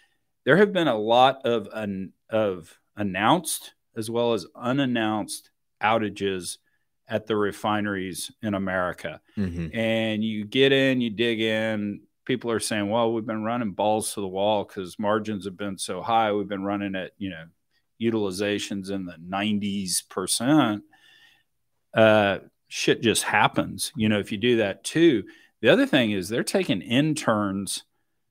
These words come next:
Speaker 1: for six months and then making them crew chiefs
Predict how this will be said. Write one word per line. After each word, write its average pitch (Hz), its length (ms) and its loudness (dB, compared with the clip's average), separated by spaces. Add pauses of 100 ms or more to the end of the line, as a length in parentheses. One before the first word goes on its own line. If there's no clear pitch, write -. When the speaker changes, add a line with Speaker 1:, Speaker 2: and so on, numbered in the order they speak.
Speaker 1:
for 117 160 -2
six - 300 2
months 131 320 4
and 110 100 0
then 107 120 0
making 107 240 0
them 92 140 -6
crew 110 300 0
chiefs - 580 -8